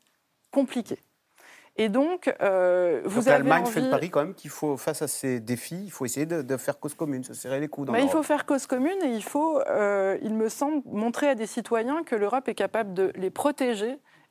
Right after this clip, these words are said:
Speaker 1: et non pas de les affaiblir face à des chocs, euh, qui vont être probablement plus fréquents. Donc le nombre de lits en Italie, il a baissé de, dans les années deux mille. C'est pas forcément uniquement à cause de l'Europe, mais en tout cas, il y a eu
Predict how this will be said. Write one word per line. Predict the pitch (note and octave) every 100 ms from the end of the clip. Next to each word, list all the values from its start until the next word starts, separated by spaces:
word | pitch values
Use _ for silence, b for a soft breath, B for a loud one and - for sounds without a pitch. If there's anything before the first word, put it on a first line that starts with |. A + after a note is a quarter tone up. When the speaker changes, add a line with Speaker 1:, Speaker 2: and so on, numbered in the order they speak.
| -
Speaker 1:
et | A3+
non | B3 C4+
pas | D4+
de | C4
les | G#3+ F#3+
affaiblir | B3 A#3 C4 B3 A3+ D4 C4 F#3+
face | F#3+ F3
à | E3+
des | F3+
chocs, | - A3 A3 F3+ D#3+ b b b b
euh, | - E3+ E3
qui | - G3+
vont | F#3 G#3+
être | B3
probablement | - A3 G3+ G3 G3 G3
plus | G3+ G3
fréquents. | - F3+ - D#3+
Donc | F3 F3+
le | A#3
nombre | A#3 D4 C#4 A#3
de | A3
lits | F#3 A3+
en | A#3+
Italie, | F#3 E3 F3+ E3+
il | B3+
a | C4+
baissé | G#3 G3+ - D#3+ - _
de, | - F3 D#3+
dans | D#3
les | F3 E3+
années | F3 F3+
deux | F3
mille. | E3 F#3 G#3 - B B B
C'est | -
pas | B3
forcément | D4+ B3+ C4 A#3 A#3
uniquement | B3+ B3 A#3+ B3 A#3
à |
cause | G#3+ F#3+
de | F#3
l'Europe, | F3+ - C4+
mais | C#4
en | A3+
tout | A3
cas, | F3+ G#3+
il | C#4
y |
a | F3
eu | F#3+ C#4+